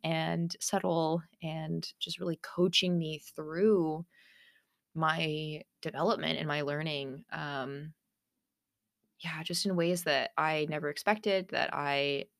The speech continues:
never used with my own clients.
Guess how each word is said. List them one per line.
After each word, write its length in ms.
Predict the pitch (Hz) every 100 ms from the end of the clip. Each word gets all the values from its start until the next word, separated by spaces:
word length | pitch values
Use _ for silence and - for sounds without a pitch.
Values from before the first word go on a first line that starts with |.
| -
never 640 | 160 151 147 151 151 147 151 - - - - _
used 440 | 151 165 165 160 -
with 120 | -
my 200 | 139 -
own 480 | 196 208 214 214 214 -
clients. 760 | - 202 196 208 208 - -